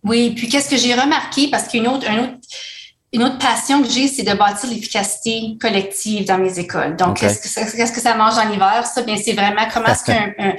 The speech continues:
Speaker 1: le personnel enseignant dans une école est capable de, de s'auto-former, d'aller s'outiller
Speaker 2: Ouais.
Speaker 1: selon ses besoins, selon ses réalités,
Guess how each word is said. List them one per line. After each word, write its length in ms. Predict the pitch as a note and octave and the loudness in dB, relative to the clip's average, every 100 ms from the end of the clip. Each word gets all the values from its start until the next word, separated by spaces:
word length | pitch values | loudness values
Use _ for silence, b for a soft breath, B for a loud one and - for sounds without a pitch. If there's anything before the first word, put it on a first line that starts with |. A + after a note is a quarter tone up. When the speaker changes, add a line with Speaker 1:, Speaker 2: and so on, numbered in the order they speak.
| B B - | B B -4
Speaker 1:
le 120 | G3+ | 0
personnel 420 | B3+ A#3+ A#3+ A3+ | 0 0 0 2
enseignant 540 | A3+ A3+ G#3+ G3 F#3+ A3+ | 2 0 2 4 4 2
dans 160 | G#3+ | 0
une 140 | G3+ G3 | 0 0
école 340 | F#3+ A3 A3 | 0 0 0
est 60 | G3 | 0
capable 440 | F#3+ - G#3+ G3 G3 | -2 2 0 0 0
de, 200 | G3 F3+ | 0 0
de 80 | F#3+ | -4
s'auto-former, 920 | - A#3+ B3+ - A#3 G#3+ G#3 A3+ C4 | -4 -4 -4 2 2 2 0 0 2
d'aller 240 | A#3 G3+ A3 | 0 0 -2
s'outiller 1040 | - - B3 - - - G#3+ G#3+ C#4 E4+ B | -4 -4 -4 -2 -6 -2 0 2 0 -2 B
Speaker 2:
Ouais. 180 | F#2+ F2+ | 0 0
Speaker 1:
selon 440 | - B3 A3 A3 | 2 2 2 2
ses 280 | A#3 - A#3+ | 0 0 0
besoins, 680 | A#3 A#3+ - G3 F3 F3+ C#4 F#4 - B B | 2 0 0 0 0 -2 -6 -8 -14 B B
selon 280 | - G#3+ G#3+ | -4 0 0
ses 260 | G#3+ A#3 B3+ | 0 0 0
réalités, 880 | C4 A3+ G3+ - F#3+ F3+ B3 E4+ | 2 0 -4 -2 0 0 -2 -6